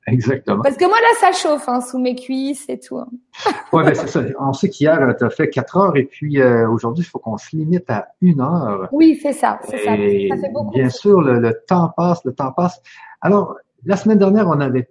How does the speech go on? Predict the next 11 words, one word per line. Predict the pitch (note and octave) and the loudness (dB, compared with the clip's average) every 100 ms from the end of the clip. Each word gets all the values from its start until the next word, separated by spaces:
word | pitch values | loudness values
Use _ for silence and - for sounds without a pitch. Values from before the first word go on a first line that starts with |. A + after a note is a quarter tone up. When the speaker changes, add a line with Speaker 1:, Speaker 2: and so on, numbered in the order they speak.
| - | -8
Speaker 1:
parlé | F3 F3 F#3 G3+ | -8 -4 -2 0
d'un | C3 B2 A#2 A2 D#3+ | 0 -2 -2 -4 -2
atelier | F3+ - B2+ G#2+ A#2 C3+ D#3+ E3+ E3 _ | -4 -4 -10 -8 -10 -6 -2 -2 -4 _
et | B2 A#2+ | -8 -8
puis, | - - C#3+ D#3 E3 D3+ | -10 -18 -12 -8 -6 -2
euh, | C3 A2+ - G#2 - | -2 -2 -4 -6 -6
Speaker 2:
Et | A#3+ | -2
c'était | D4+ D#4+ G4 | 0 2 0
un | |
peu | F4 E4+ | 0 -2
flou. | - D4 B3 | 0 0 0